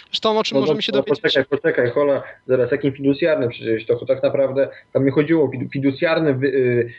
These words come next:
Speaker 2: fid-, y, fiducjarny, albo taki fiat money został wycofany, a mimo, że, mimo, że on był jakby tam,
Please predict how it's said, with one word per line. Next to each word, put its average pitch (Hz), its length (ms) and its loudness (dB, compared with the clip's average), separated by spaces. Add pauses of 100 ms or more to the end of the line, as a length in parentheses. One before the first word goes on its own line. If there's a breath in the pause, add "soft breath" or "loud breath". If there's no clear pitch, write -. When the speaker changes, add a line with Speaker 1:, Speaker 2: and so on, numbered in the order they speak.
(360 loud breath)
Speaker 2:
fid-, 135 180 -2
y, 123 260 2
fiducjarny, 139 600 0
albo 113 160 2
taki 117 220 -6
fiat 147 340 -2
money 131 300 0
został 123 280 -2
wycofany, 123 840 0
a 120 100 0
mimo, 143 320 0
że, 139 160 0
mimo, 151 260 0
że 147 100 0
on 139 100 2
był 131 160 2
jakby 120 440 0
tam, 117 160 -2